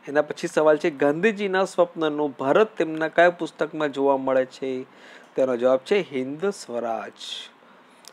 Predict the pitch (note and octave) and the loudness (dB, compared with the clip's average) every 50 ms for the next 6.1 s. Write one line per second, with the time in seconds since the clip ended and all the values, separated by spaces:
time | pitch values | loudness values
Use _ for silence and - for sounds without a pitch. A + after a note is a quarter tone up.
0 | - _ _ - C3+ - - E3+ D#3+ F3 E3+ - D#3+ D3 D3 C#3+ - - D#3+ E3 | -20 _ _ -2 -2 0 2 2 4 4 4 6 6 4 4 4 2 -2 -4 -4
1 | E3+ - - - - - _ _ - C#3+ D3 D3 D#3+ F#3 G3+ A#3 A#3 F3 D3+ F3+ | -6 -8 -14 -20 -20 -20 _ _ -2 2 4 6 6 6 6 6 4 4 6 6
2 | F3+ F#3+ F#3+ F#3 F3 F3 F3 E3+ - E3+ E3 E3+ F3 E3+ - E3+ D#3+ D#3 - D#3+ | 6 6 4 2 2 2 2 2 0 -2 -2 -2 -2 -2 0 0 0 0 0 -2
3 | E3 E3 E3 - D#3 D#3+ E3 D#3+ D#3+ D#3+ D3+ D#3 D#3 D3+ D3+ D3+ - D#3+ D#3 D3 | -4 -2 0 0 0 0 -2 -2 -2 -2 -2 -2 -2 -4 -6 -6 -6 -6 -4 -2
4 | C#3 C3 B2+ B2+ C3 C3 - E3 D#3+ - B2+ B2 A#2+ - C#3 C#3 C#3 D3+ D3 C3+ | 0 2 2 2 2 -2 -4 -6 -4 -4 -4 -6 -4 -2 -2 -2 0 0 -2 -2
5 | B2 A#2+ A#2+ B2 C3 B2+ - - A#2+ A2+ A2+ A#2 A2+ A2+ A2 A2+ A2+ A2+ A2 A2+ | -4 -8 -8 -8 -10 -10 -8 -8 -8 -8 -8 -10 -10 -10 -10 -10 -10 -10 -10 -12
6 | A2+ - | -16 -18